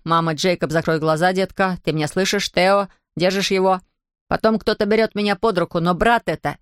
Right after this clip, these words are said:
или какой-то незнакомый человек, который жаждет вскрыть мне вены и выпустить из меня всю кровь.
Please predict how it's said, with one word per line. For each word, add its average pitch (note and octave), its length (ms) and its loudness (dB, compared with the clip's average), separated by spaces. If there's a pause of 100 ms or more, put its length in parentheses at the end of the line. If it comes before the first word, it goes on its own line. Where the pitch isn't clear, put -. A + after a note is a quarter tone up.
или F#3 140 2
какой-то F#3 400 -2
незнакомый F3+ 580 2
человек, D#3 380 0
который F3+ 360 0
жаждет D#3+ 400 -2
вскрыть - 360 -4
мне E3+ 180 0
вены D3+ 300 0 (380)
и G3 80 4
выпустить F3 480 0
из D#3+ 140 -2
меня F3+ 220 0
всю - 160 -4
кровь. E3 340 -2